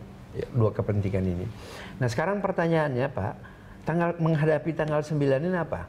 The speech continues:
Speaker 2: Ada tahapan-tahapan kan? Harus punya, eh, jurkam, baik tingkat dua, tingkat satu.
Speaker 1: Itu belum ditentukan ya?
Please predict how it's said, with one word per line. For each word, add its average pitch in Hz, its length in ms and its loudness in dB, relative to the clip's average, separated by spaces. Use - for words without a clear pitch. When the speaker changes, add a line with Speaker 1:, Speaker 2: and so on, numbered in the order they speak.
Speaker 2:
Ada 160 160 2
tahapan-tahapan 190 840 0
kan? 113 40 -4
Harus 165 320 2
punya, 160 560 2
eh, 117 400 0
jurkam, 98 400 0
baik 110 160 4
tingkat 107 320 0
dua, 117 160 4
tingkat 98 240 -2
satu. 90 320 -2
Speaker 1:
Itu 135 240 2
belum 131 160 4
ditentukan 123 480 4
ya? 120 160 -2